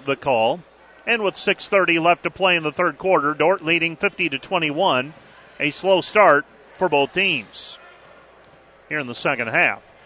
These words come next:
Defenders also started sluggishly in the contest. Steal by Evavold. No, taken back by Traynor. And now a, a foul on the play called against Peyton Harmson. And Peyton Harmson has just picked up her second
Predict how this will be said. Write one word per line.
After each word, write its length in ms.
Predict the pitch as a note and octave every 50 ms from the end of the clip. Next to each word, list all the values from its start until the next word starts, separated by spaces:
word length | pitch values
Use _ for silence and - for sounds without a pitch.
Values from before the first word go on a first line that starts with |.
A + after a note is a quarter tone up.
| - - - - - - - - - -
Defenders 420 | - - - F3 F3+ E3 D3+ C3 -
also 300 | D#3 D#3+ D#3 - - C#3+
started 400 | - - - D3+ C#3+ B2+ A#2+ -
sluggishly 800 | - - - F3+ D#3+ D3+ C#3 C#3+ C3+ - - D#3+ D#3 D#3 D#3
in 100 | D#3 D3+
the 80 | D3 C#3+
contest. 480 | - E3 D#3+ D#3+ D3+ - D3 C3+ -
Steal 280 | - - G#3 G#3 G#3+ A3
by 200 | F#3+ F3+ F3+ F3
Evavold. 540 | F3+ F3+ G3 G#3 F#3+ G3+ F#3 G3+ G#3+ G#3+ F#3
No, 180 | F3+ F3+ E3
taken 320 | C#3 - A3 G#3+ F3 F#3+ F#3
back 200 | F#3 G3 G3+ -
by 160 | - G3 G#3
Traynor. 540 | - - - A3 A3+ G#3+ G3 F3+ F3 G3 G3 - - - - - - - - -
And 240 | C3+ D#3 F#3 F#3 D#3
now 260 | D#3 F3+ F#3 F3 E3+
a, 180 | D#3+ D3 C#3+ C#3+
a 140 | B2 A#2
foul 520 | A#2 - - G#3+ A3+ G#3+ F3+ D#3 D3 D#3+ F3+ - -
on 220 | C#3 D3+ E3 E3+ D#3+
the 80 | D#3
play 500 | - - E3+ D#3 D3+ D3+ D#3+ F#3 G3 F3 - _ _
called 260 | - F3+ F#3+ F#3 F3+ E3
against 560 | D#3+ D#3 E3+ E3+ E3 F3 - - - - -
Peyton 300 | F3+ G3 F3+ D#3+ D3+ D3
Harmson. 760 | C#3 C3+ F3+ A3+ A#3+ B3 A3+ G3 - - D3 D3 D3 E3 E3+ - - - - - - - - - - - - - - - - - - - - - - - - - - - - - - - - - - - - - - -
And 260 | D#3 D#3+ E3+ F3 F3
Peyton 260 | - D#3+ D#3+ D3+ D3
Harmson 480 | C3 D3+ D#3+ E3 D#3+ D3+ - D#3 C#3 C3+
has 120 | C3 A#2+ -
just 240 | - D3+ C#3+ -
picked 220 | - E3 D#3 - -
up 160 | D#3 D3 -
her 160 | D3+ D3 C3
second 580 | - - - G3+ F#3+ F3+ - - A#2 G#2+ G2